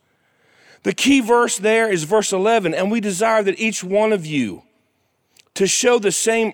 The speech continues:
earnestness." I love this part, "to have full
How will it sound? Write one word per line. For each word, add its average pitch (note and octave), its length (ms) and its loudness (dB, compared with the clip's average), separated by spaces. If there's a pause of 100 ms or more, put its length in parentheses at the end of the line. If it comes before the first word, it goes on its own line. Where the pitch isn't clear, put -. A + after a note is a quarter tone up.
earnestness." G3 680 -2 (540)
I - 80 0
love A#3 220 2
this G#3+ 120 0
part, E3+ 280 0
"to G#3+ 100 -4
have G3 320 0
full B3 720 -2